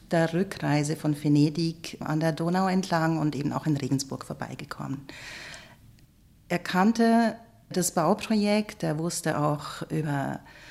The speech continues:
die Ambitionen von Ludwig dem Ersten, was er da genau bauen wollte. Und diese Idee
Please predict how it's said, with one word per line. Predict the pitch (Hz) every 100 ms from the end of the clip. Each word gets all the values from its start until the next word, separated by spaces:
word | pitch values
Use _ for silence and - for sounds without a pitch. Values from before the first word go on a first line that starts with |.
| - - -
die | -
Ambitionen | 147 156 156 165 147 165 170
von | 160 147
Ludwig | 151 147 147 -
dem | 156
Ersten, | - 160 175 - - 170 165 160 156
was | 147 143
er | 151
da | 139
genau | 139 143 139
bauen | 139 123 131 180 202
wollte. | 170 160 165 165 160 156
Und | 147 147
diese | 151 156
Idee | 160 143 - 147 160 170